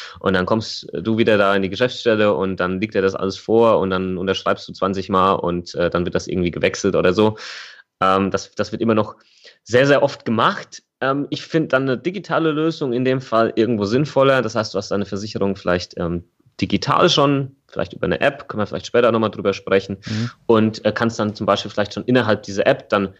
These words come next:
Speaker 1: vergleichen und gucken, äh, gibt's denn irgendwie was, was preis-leistungstechnisch sinnvoller ist, und kannst das dann über einen digitalen Weg relativ einfach wechseln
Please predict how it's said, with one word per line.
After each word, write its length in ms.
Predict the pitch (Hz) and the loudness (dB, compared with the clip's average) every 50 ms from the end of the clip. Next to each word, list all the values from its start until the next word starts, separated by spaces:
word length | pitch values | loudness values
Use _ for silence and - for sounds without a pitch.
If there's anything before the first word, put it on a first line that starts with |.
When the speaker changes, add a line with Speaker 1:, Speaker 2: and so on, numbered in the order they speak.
| _ _ _ | _ _ _
Speaker 1:
vergleichen 680 | - - 110 - 95 98 101 104 110 120 117 123 117 | -4 -4 -2 0 2 2 4 4 4 2 2 -2 -6
und 160 | - 110 - | -8 -8 -6
gucken, 420 | - - 139 127 143 127 117 117 - - - - _ - | -4 -4 -4 -2 -2 -4 -4 -4 -8 -14 -20 -20 _ -4
äh, 160 | 107 104 104 | -4 -4 -2
gibt's 220 | - - 127 - - | -4 -6 -6 -2 -2
denn 120 | 113 107 | -2 2
irgendwie 300 | - 113 117 127 117 110 | 2 2 4 4 4 4
was, 220 | 92 110 - - | 2 0 0 -4
was 120 | 104 - - | -6 -8 -6
preis-leistungstechnisch 1300 | - - 101 110 - - 95 104 113 - - 113 110 - - 107 - - 107 101 - - - - _ _ _ _ _ _ | -2 0 0 0 2 2 2 2 2 0 -4 -6 -6 -4 -4 -6 -4 -2 -2 -2 -2 -2 -4 -6 _ _ _ _ _ _
sinnvoller 600 | - - - 190 214 220 202 185 160 147 151 117 | -12 -2 2 2 2 4 4 4 4 6 6 4
ist, 200 | 113 135 135 - | 4 2 2 0
und 100 | - 113 | -4 -6
kannst 260 | - 113 113 113 - | -4 -4 -6 -6 -6
das 120 | 110 107 - | -10 -8 -6
dann 220 | 101 101 104 107 - _ _ _ _ _ _ | -6 -6 -6 -8 -10 _ _ _ _ _ _
über 140 | 117 - 107 | -6 -4 -2
einen 180 | 104 104 104 | -2 -2 -2
digitalen 680 | 95 113 110 123 113 - - - 95 92 95 98 92 82 | -2 -2 -2 -2 -4 -4 -2 0 2 2 2 2 2 2
Weg 300 | 92 95 95 - - - _ _ _ _ | 2 0 0 -2 -8 -18 _ _ _ _
relativ 540 | - 98 104 110 113 113 - - 104 - - | -2 2 2 4 2 2 0 -6 -14 -16 -6
einfach 580 | - 92 95 110 113 - - 101 98 - - - _ _ _ _ _ _ _ _ _ _ _ _ | -4 -2 -2 -2 -2 -2 0 0 0 -2 -4 -10 _ _ _ _ _ _ _ _ _ _ _ _
wechseln 840 | - 90 90 113 160 170 - - - - 190 180 180 185 185 185 | -12 -2 0 0 0 0 -2 -4 0 2 4 4 4 2 0 -2